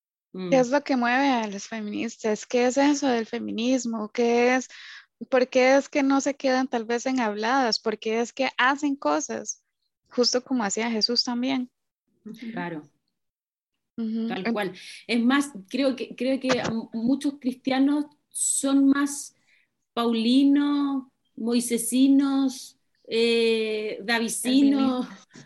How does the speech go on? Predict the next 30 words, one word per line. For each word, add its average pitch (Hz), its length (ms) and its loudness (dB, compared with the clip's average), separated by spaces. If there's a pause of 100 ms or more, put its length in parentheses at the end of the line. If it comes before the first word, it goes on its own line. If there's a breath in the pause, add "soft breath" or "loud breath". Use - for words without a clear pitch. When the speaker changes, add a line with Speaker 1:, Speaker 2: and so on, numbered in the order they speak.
(120 loud breath)
Speaker 1:
que 262 220 2
son 320 300 4
mucho 359 300 4
más 339 420 4
biblianos 330 1080 4 (120)
que, 269 580 4
que 262 140 2
cristianos. 185 640 -2 (520)
Porque, 240 640 0 (420)
como 214 180 -4
decía 277 380 0
Eli, 339 380 2 (100)
lo 214 220 -6
que 202 120 -8
nos 196 180 -8
acercó 180 360 -10
a 262 40 -2
nosotros 294 380 0
a 277 80 -2
Cristo 285 400 -2
fue 247 240 -4
el 247 80 -2
amor, 226 640 -4
fue 233 520 -8
su 233 180 -6
aceptación, 226 1000 -6
fue 220 260 -8
su 240 260 -6
movimiento 226 1000 -4
de, 214 440 -10